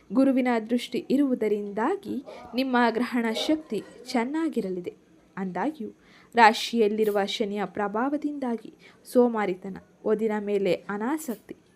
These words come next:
ಮತ್ತು ಏಕಾಗ್ರತೆಯ ಕೊರತೆ ಉಂಟಾಗಬಹುದು. ತಿಂಗಳ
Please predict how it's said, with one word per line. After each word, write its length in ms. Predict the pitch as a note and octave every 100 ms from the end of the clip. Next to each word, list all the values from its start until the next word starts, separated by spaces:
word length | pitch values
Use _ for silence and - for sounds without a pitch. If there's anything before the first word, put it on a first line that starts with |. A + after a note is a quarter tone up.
| G#3+
ಮತ್ತು 240 | B3 - - - - -
ಏಕಾಗ್ರತೆಯ 640 | A3 A3+ B3 A3 G#3+ A3 G3+ G3+
ಕೊರತೆ 400 | C#4 E4 - G3+ - _ B3
ಉಂಟಾಗಬಹುದು. 720 | D#4 C4+ - F#3+ F3 - - - - - - -
ತಿಂಗಳ 280 | C4+ A#3+